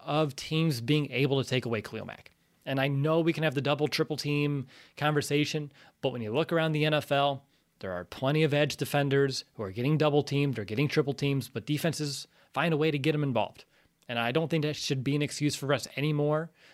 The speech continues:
Matt gets paid way too much to be consistently phased out. If the N F L found a solution for Khalil Mack, we are screwed.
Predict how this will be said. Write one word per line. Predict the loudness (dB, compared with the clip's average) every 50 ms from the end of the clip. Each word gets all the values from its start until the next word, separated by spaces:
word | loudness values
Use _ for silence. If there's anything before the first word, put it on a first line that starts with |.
| _ _ -2
Matt | 0 0 2 0
gets | -2 -2
paid | -2 -2 -2 0
way | 0 0 0 0
too | 0 0 0 0
much | 0 0 0 0 0 -2 -4 -10 -10 -16 -20 -20 _ _ _ -8
to | -4 -2 -2
be | 0 -2 -4
consistently | -4 -4 -4 -2 0 0 0 0 0 2 2 2
phased | 2 2 2 0 0 0
out. | 0 0 0 0 0 -2
If | -4 -4
the | -2 0 0
N | 0 0
F | 0 0
L | -2 0 0
found | 0 0 0
a | 0
solution | -2 -2 0 -2 -2 -2 -4 -6
for | -6 -6
Khalil | -8 -4 -2 0 0 2
Mack, | 2 2 2 2 2 0 -4
we | -4 -2 -2 -2 -2
are | -6 -6 -6
screwed. | -6 -6 -6 -6 -6 -6 -2 2 2 2 2 0 -4